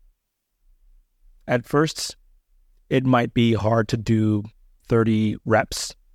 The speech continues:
repetitions on either arm. But as you grow more accustomed to it,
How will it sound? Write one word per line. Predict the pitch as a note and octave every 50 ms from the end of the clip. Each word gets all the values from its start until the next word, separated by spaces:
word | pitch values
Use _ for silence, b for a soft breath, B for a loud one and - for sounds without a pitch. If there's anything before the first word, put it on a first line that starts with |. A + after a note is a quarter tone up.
| - - -
repetitions | - A#2+ A2 - - - - A2+ - - B2+ B2 C3 B2 - - - _ _ _ _ _ _ _ _ _
on | - A#2+ A2+ A2 G#2+ -
either | - B2 A2 G#2+ A2+
arm. | A2 G#2 G#2+ G#2 G2+ A2+ A#2 - _ _ _ _ _ _ _ _ _ _ _ _ _ _
But | A#2 - C3+ A#2 - - - _
as | - C3 C3 C3 B2+ A#2+ B2+
you | C3 C3 B2+ B2 A2+
grow | - B2+ A#2+ A#2+
more | A#2 A#2 G#2+
accustomed | G#2+ - - - D3+ - - E3+ D#3+ -
to | - D#3+ D#3+
it, | D3+ D3+ D3+ D#3+